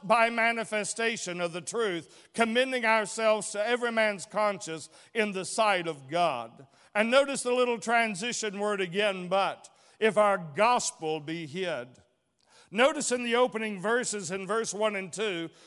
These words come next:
Paul is addressing the believers at Corinth, but now he transitions to those that are lost without Christ.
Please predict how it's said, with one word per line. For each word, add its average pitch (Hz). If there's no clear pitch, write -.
Paul 254
is 214
addressing 202
the 185
believers 180
at 160
Corinth, 170
but 214
now 220
he 190
transitions 190
to 175
those 185
that 170
are 165
lost 165
without 151
Christ. 131